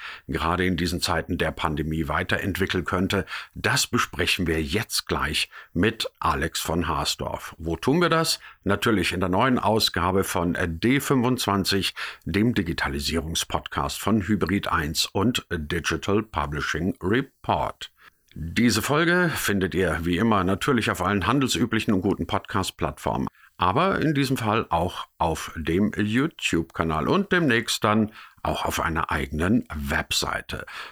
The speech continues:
Mein Name ist Christian Jakubetz und ich wünsche spannende zwanzig Minuten. Alex von Haasdorf, den schönen Begriff Teleshopping, den kennen wahrscheinlich nur die Älteren unter uns noch. Das ist so dieses, äh,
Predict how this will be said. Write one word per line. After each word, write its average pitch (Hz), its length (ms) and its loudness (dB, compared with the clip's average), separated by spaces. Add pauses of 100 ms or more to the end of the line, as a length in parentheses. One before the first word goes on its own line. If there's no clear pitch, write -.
(100)
Mein 87 180 0
Name 87 220 2
ist 78 160 0
Christian 76 320 -4
Jakubetz 76 540 -2
und 139 360 0
ich - 220 0
wünsche 95 460 2 (100)
spannende 71 500 -6
zwanzig 107 440 0
Minuten. 107 400 0 (580)
Alex 107 260 -2
von 113 180 -2
Haasdorf, 113 500 0 (100)
den 95 200 -2
schönen 185 440 2
Begriff 117 500 -2 (100)
Teleshopping, 123 920 0
den 73 220 -6
kennen 110 220 -2
wahrscheinlich 104 340 0
nur 123 160 0
die 131 80 0
Älteren 107 380 0
unter 95 340 -2
uns 95 280 -6
noch. 139 200 -4
Das - 240 -8
ist - 200 -8
so 127 120 0
dieses, 110 480 -2
äh, 104 200 2